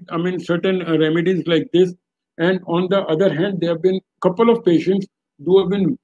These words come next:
very, very particular about their being looked after. They are not being looked after properly because earlier they had been very dominating,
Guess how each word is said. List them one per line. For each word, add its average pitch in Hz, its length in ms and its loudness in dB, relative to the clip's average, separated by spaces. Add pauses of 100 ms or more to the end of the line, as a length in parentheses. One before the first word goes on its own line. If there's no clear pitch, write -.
very, 180 260 4
very 214 440 0 (300)
particular 196 680 2 (480)
about 190 400 4 (520)
their 196 380 4
being 175 380 0
looked 175 220 0
after. 170 420 -2 (180)
They 143 140 -2
are 180 80 -2
not 175 300 -2
being 196 200 -2
looked 175 200 -2
after 170 320 -4
properly 180 640 -2 (220)
because 175 380 -2 (120)
earlier 175 360 4
they 180 140 4
had 185 180 0
been 185 240 -2
very 156 240 0
dominating, 175 720 0